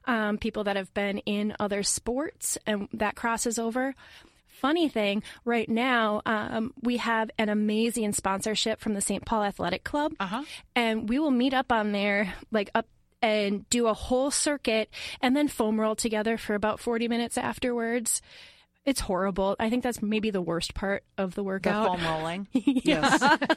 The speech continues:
Speaker 3: Yes.
Speaker 2: It does kinda hurt.
Speaker 1: It hurts so much.
Speaker 2: Yeah.
Speaker 3: Yeah.
Speaker 2: But it's helping to stretch your muscles and helping get you ready.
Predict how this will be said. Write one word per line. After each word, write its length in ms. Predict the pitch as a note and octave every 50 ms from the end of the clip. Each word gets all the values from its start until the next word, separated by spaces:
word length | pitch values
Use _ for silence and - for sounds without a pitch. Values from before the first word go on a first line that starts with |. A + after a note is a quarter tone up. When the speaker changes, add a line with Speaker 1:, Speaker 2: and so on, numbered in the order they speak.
| - C4 - -
Speaker 3:
Yes. 440 | - E3+ - - - - C#4+ - - - - - -
Speaker 2:
It 100 | - A#3
does 180 | - G4 G#4+ -
kinda 300 | - - G#4+ A4 G4+ D#4+
hurt. 300 | G#3+ C4 E4+ E4+ - - -
Speaker 1:
It 120 | D4+ E4+ F4
hurts 300 | - E4 G#4 A#4 - -
so 180 | - D#4 B3
much. 420 | A3+ G#3+ A3+ B3+ E4+ E4 D4 C#4 - -
Speaker 2:
Yeah. 320 | G3 G3+ F#4+ F4+ D#4 -
Speaker 3:
Yeah. 200 | G4 E4 - C#3 - - - -
Speaker 2:
But 140 | - G#3+ G#3
it's 220 | G3+ F#3+ F3+ - -
helping 360 | G#3 G3 F#3+ A3 G#3 F#3+ E3+
to 60 | E3
stretch 320 | E3 - - F3+ E3 - -
your 120 | F3+ E3
muscles 580 | D#3 D3+ D3+ - - E3 E3 E3+ E3+ E3+ - -
and 380 | C#3+ C#3 C3+ C3+ C#3 C#3 C#3+
helping 380 | C#3 - D#3 D3 - D3+ D3 D3
get 160 | C#3 C3+ -
you 120 | - C#3+ D3
ready. 380 | D3 D3 C#3+ C#3+ D3 C#3+ C#3+